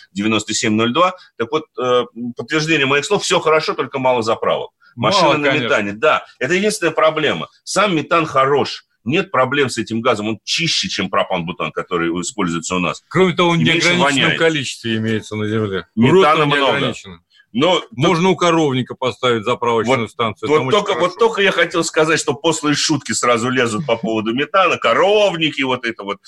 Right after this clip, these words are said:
Speaker 1: и все остальное. Так вот,
Speaker 2: Будущее
Speaker 1: это произнес.
Speaker 2: Г Б О зависит от того, сколько напукают ваши коровы.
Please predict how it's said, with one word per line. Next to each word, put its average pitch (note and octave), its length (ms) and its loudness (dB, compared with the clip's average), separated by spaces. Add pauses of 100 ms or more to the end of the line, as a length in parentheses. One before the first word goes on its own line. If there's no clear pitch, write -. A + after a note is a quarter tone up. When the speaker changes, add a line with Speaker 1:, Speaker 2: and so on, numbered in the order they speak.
(160)
Speaker 1:
и A2+ 80 -4
все A2+ 220 0
остальное. G#2 560 0 (420)
Так C3 180 -4
вот, - 180 -2 (120)
Speaker 2:
Будущее F3 560 0
Speaker 1:
это C#3+ 80 -2
произнес. D#3+ 120 0
Speaker 2:
Г - 20 0
Б F#3+ 240 4
О - 20 -4
зависит D#3 460 -2
от C#3 120 -8
того, F3+ 400 0
сколько D3+ 420 -6
напукают C3+ 580 -6
ваши B2 320 -4
коровы. G#2+ 400 -6